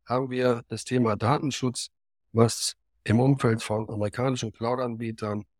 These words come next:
ja, ich würd mal sagen, sehr fleißig diskutiert wurde. Wir hatten zuletzt, ähm, jetzt diesen Angemessenheitsbeschluss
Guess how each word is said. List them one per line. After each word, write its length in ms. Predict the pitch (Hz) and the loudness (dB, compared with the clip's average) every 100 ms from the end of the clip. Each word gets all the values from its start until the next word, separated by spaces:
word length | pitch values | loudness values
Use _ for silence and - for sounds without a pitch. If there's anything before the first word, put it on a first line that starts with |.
| _ | _
ja, 180 | 120 135 | 6 8
ich 120 | 135 | 6
würd 160 | 139 139 | 2 0
mal 120 | 113 | -4
sagen, 400 | 117 - 123 113 - - _ _ | -6 -10 -10 -8 -10 -18 _ _
sehr 500 | 139 107 - 123 123 | -8 -8 4 6 6
fleißig 560 | 110 - 110 113 - 101 | 4 0 2 2 0 -6
diskutiert 680 | 107 - 98 - 120 147 131 | -8 -8 -8 -4 -2 -2 -2
wurde. 460 | 127 131 135 131 - _ | -2 0 -2 -4 -10 _
Wir 180 | 107 101 | -2 2
hatten 240 | 117 127 | 2 0
zuletzt, 720 | - 107 117 139 - - - - - | -4 4 6 6 2 -4 -8 -10 -12
ähm, 380 | 110 107 107 107 - | -6 -6 -6 -8 -12
jetzt 340 | 151 113 - - | -4 -4 -4 -8
diesen 240 | 104 104 - | -10 -10 -4
Angemessenheitsbeschluss 1400 | - 139 135 127 127 127 120 120 - 113 - 120 120 - | 4 4 6 4 2 0 -2 -2 -8 -12 -4 -2 -2 -6